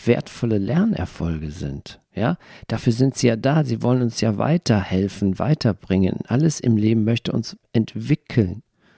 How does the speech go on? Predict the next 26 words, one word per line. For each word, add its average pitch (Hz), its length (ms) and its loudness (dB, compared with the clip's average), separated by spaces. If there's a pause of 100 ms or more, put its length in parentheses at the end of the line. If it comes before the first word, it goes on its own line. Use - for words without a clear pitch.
(1600)
Dann 107 200 2
kann 131 220 0
uns 117 200 0
nämlich 110 300 0
keine 123 300 4
Niederlage 117 560 2
mehr 113 180 2
von - 180 -6
unserem 107 320 2
Weg - 240 -2
abbringen. - 640 -6 (140)
Dann 107 120 0
gibt 202 180 0
es 226 140 0
gar - 120 -4
keine 95 300 4
Niederlagen 78 720 0
mehr. - 300 -12 (760)
Denn 107 140 6
Niederlagen 113 480 4
entstehen 110 380 0
ja 110 80 6
nur 107 180 2
durch 113 220 -4
die 117 100 0
Bedeutung, 139 840 0